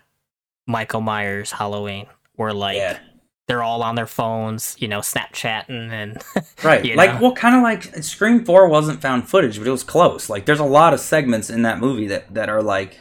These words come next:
Speaker 1: Yeah.
Speaker 2: from a webcam or from a phone or from that cam-, that head cam that guy wears, you know? Like, it very much embraced technology.
Speaker 1: Yeah.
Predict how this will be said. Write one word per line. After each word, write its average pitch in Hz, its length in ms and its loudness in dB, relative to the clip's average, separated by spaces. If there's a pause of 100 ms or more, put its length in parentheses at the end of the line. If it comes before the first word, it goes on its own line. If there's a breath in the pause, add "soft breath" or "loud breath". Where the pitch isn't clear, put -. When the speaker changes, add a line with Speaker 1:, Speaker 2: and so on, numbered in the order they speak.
Speaker 1:
Yeah. 117 180 -8
Speaker 2:
from 117 200 2
a 101 60 -8
webcam 107 600 0
or 98 120 -8
from 107 280 -6
a 98 180 -6
phone 110 500 0
or 92 120 -8
from 104 440 -6 (240 soft breath)
that 113 200 2
cam-, 127 320 0
that 113 160 0
head 127 280 2
cam 104 280 -8
that 101 160 -8
guy 101 140 -6
wears, 95 540 -10
you 107 140 -8
know? 104 180 -8
Like, 101 320 -10 (240)
it 135 100 -4
very 160 200 4
much 151 200 0
embraced 117 440 -2
technology. - 720 -12 (680)
Speaker 1:
Yeah. 113 180 -8